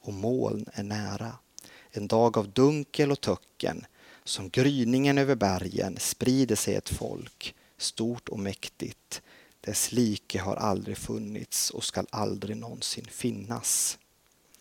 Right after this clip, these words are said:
Framför dem förtärande eld och bakom dem brännande låga. Som Edens trädgård är landet framför dem, men bakom dem är det öde öken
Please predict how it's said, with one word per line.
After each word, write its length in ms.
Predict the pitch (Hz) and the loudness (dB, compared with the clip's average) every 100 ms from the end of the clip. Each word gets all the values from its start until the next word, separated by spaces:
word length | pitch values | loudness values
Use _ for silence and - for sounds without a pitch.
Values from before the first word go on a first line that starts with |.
| - - - - _ _ _ | -14 -14 -20 -20 _ _ _
Framför 400 | 160 131 101 123 | 6 6 6 2
dem 160 | 123 | 0
förtärande 680 | 120 - 107 95 92 95 101 - | 0 -2 2 4 4 0 -2 0
eld 460 | 95 92 98 95 | 0 0 -2 -4
och 60 | 101 | 2
bakom 420 | 107 98 - 104 | 4 4 2 -6
dem 180 | 92 92 | -6 -2
brännande 520 | 101 104 98 104 104 | 0 0 -2 -6 -6
låga. 520 | 107 110 101 104 113 110 - _ - - _ | -6 -4 -4 -6 -10 -10 -16 _ -20 -20 _
Som 180 | - 104 | -10 -2
Edens 460 | 107 120 113 107 - | 6 6 6 4 0
trädgård 680 | - 107 92 92 101 101 - | 0 2 2 -2 -4 -4 -4
är 60 | 98 | -4
landet 500 | 95 98 101 101 - | -2 -2 -2 -4 -6
framför 420 | 101 101 104 - | -8 -8 -8 -10
dem, 200 | - 107 - | -10 -12 -10
men 160 | 107 98 | -8 2
bakom 480 | 113 101 - 101 | 4 4 0 -8
dem 180 | 98 95 - | -6 -6 -6
är 120 | 98 | -6
det 240 | - 113 | -6 -4
öde 200 | 104 101 | -4 -4
öken 680 | - 127 101 - - 101 104 | -6 -6 -8 -10 -12 -12 -14